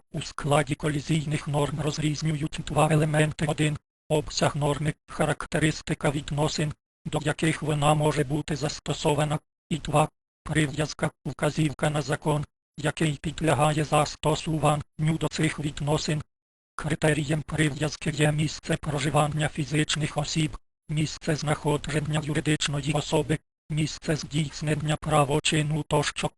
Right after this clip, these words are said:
Колізійні норми можуть бути імперативного або диспозитивного характеру. У першому випадку розпорядження про закон, що підлягає застосуванню, є безумовно обов'язковим. Наприклад,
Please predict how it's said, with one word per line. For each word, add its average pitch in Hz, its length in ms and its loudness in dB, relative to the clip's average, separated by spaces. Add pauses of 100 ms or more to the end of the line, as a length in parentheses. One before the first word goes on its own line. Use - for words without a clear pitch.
(100)
Колізійні 151 600 0
норми 147 360 0
можуть 151 440 0
бути 147 320 -2
імперативного 151 840 0
або 151 300 2
диспозитивного 151 920 0
характеру. 151 640 0 (140)
У 160 80 -2
першому 151 540 2
випадку 151 560 0
розпорядження 151 840 0
про 147 220 -2
закон, 147 440 0 (340)
що - 260 -4
підлягає 156 680 2
застосуванню, 151 920 0 (300)
є 147 200 4
безумовно 147 640 0
обов'язковим. 151 840 -2 (320)
Наприклад, 151 720 0